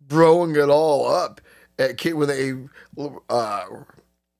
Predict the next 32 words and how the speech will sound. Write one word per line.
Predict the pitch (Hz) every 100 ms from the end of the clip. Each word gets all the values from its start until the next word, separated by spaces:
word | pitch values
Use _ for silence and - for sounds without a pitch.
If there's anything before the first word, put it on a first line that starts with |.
| _ _ _ _
hoisted | - 165 160 - 131
K | - 151
G's | 131 139 139 143
number | 131 120
five | - 147 147 127
in | 117
the | 117
rafters | 113 131 135 - 143
of | 117 -
Boston | 113 113 135 113
Garden. | 139 117 95 143 _ _ _ - _ -
You | 120
know, |
those | 127 127
two | - 147
had | 139 123
a | 117
riff. | 104 107 110 - - _ _ _ _ _ _
I | - - - - 427
mean, | 440 403
you | 403
know | 427 415
what? | 370 330 -
After | 302 320 - 359 -
a | 160
while, | 113 95 110 120 135 135 127 - _ _ _ _
especially | - 214 170 190
if |
you | 160 151
went | 165 160
to | 139
war | 123 127 135 139 143 147